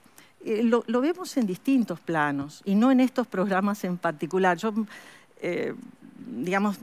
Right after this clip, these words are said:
trabajo sobre, sobre la historia de los conceptos y cómo determinados conceptos se, eh, en determin-, eh, en determinado lugar significan una cosa, en otro momento significan otra. Eh, la sociedad avanzó. Yo recuerdo que hace,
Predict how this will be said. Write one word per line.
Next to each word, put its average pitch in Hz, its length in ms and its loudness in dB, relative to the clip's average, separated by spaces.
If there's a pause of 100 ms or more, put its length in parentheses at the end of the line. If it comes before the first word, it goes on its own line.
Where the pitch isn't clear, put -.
(440)
trabajo 220 420 4
sobre, 170 800 -2
sobre 165 360 -2
la 156 180 0
historia 208 360 -2
de 208 60 2
los 190 100 -2
conceptos 190 560 -4
y 165 40 -6
cómo 196 300 0
determinados 170 460 -2
conceptos 190 680 -4
se, 156 280 -6 (520)
eh, - 320 -8
en 156 160 0
determin-, 156 420 0
eh, 135 180 -4
en 147 120 -2
determinado 156 420 0
lugar 190 260 6
significan 185 540 -2
una 180 220 -2
cosa, 190 460 -2
en 165 120 -4
otro 180 200 -2
momento 170 360 -4
significan 170 540 -4
otra. 175 320 0 (560)
Eh, - 220 -4
la 196 160 0
sociedad 226 460 2
avanzó. 139 540 -2 (580)
Yo 311 220 0 (300)
recuerdo 170 500 2
que 147 140 -4
hace, 151 380 -4